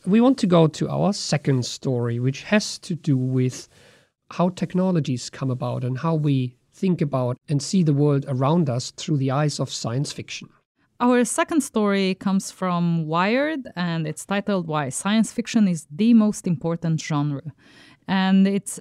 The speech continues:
Speaker 2: actually reporting on a, another podcast episode from the Geek's Guide to the Galaxy, fantastic podcast, by the way. And this week, Geek's Guide to the Galaxy interviewed historian and author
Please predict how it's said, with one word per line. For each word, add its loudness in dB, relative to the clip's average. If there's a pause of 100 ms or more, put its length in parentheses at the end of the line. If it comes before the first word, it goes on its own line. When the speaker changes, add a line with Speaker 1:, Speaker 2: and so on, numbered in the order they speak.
Speaker 2:
actually 0
reporting 0
on -2
a, -2
another 2
podcast -4 (300)
episode -2
from 0
the -4
Geek's -2
Guide -2
to -4
the -2
Galaxy, -4
fantastic -6
podcast, -8
by -4
the -4
way. -4 (540)
And 6
this 0
week, 0 (120)
Geek's 0
Guide 2
to 0
the 0
Galaxy 0
interviewed 6 (120)
historian 2
and 0
author 0